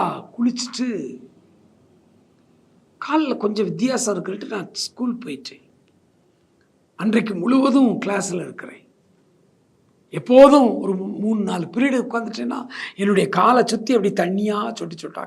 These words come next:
கிடக்கும். ஆனா அன்னைக்கு நான் நாலு பீரியட் பெல், இன்டர்வல், லஞ்ச் பெல் அடிக்குது பார்க்குறேன், ஒரு சொட்டு தண்ணி கூட அந்த துர்நாற்றம் வரல, அந்த நீர் வ-, வரல.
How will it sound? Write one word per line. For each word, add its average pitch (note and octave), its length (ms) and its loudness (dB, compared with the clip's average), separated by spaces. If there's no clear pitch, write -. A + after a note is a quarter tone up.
கிடக்கும். - 340 -16
ஆனா E4+ 120 8
அன்னைக்கு C#4 360 4
நான் F#3+ 200 4
நாலு B3+ 320 2
பீரியட் B3 320 -2
பெல், A3 200 -2
இன்டர்வல், A3 360 -4
லஞ்ச் C4+ 360 2
பெல் A#3 220 0
அடிக்குது A3 320 -2
பார்க்குறேன், A3+ 440 0
ஒரு B3+ 140 -2
சொட்டு A#3+ 380 -2
தண்ணி G3+ 280 -6
கூட C3+ 120 -10
அந்த E3+ 260 -4
துர்நாற்றம் G#3+ 600 0
வரல, D3+ 260 -16
அந்த D#3 140 -8
நீர் G#3 340 -4
வ-, - 120 -20
வரல. - 260 -12